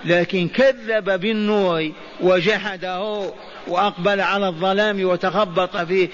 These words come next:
كيف يقبل؟ كيف تتبعه؟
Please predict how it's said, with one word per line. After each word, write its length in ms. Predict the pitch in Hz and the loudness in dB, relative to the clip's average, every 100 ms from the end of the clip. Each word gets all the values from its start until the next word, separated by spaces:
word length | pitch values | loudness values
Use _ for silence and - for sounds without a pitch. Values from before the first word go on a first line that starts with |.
| - - | -6 -4
كيف 260 | 233 240 196 | 0 2 2
يقبل؟ 540 | 202 196 175 185 190 196 - - - - | 2 0 -2 0 -2 -8 -16 -16 -18 -6
كيف 260 | - 240 196 | 2 2 2
تتبعه؟ 880 | 220 202 208 196 165 147 151 143 | 0 0 0 0 0 -4 -4 -6